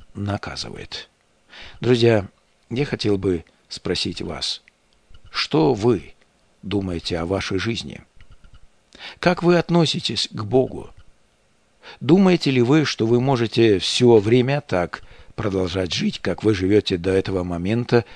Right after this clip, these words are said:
в ваших грехах? Друзья дорогие, думаю, что следует вам остановиться и подумать серьезно, что время приближается и для вас, когда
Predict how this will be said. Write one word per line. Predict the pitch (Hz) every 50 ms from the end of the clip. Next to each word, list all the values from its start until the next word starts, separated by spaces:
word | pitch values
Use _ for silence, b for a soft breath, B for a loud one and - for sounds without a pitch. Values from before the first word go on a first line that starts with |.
| B B B B
в | - 101 90 87
ваших | 92 101 104 98 - - 95 87 - - _
грехах? | 139 113 110 98 90 - - - 104 101 113 135 - - - _ _ - - - - - - - _ _ _ _ _ _ _ _ _ _ _ _ -
Друзья | - 90 90 80 92 87
дорогие, | 76 85 82 82 87 95 98 98 90 b b b b b b b b b b b b b b b - -
думаю, | - 104 113 127 131 123 113 107
что | 98 - - 107 104 98 90 - - _ - -
следует | - - - - 139 147 123 113 107 -
вам | 95 95 95 92
остановиться | 87 - - - 90 82 82 85 87 117 139 - - - 156 151 135 b b b b b b b b b b b
и | - 113
подумать | - - 85 90 117 120 123 117 -
серьезно, | - - 113 110 113 113 90 78 - 87 76 67 - - - - _ _ _ _ _
что | - - - - 95
время | 87 92 117 139 143 131 113 98
приближается | - - 95 98 92 98 104 98 92 85 71 65 65 - - - 71 67 - - - - - - - -
и | - 123 113
для | 95 101 107 107
вас, | 98 87 71 - - - - - - _ _ _ _ _ _ _ _ _ _ _ _ _
когда | - 98 90 85 90 98 92 87 85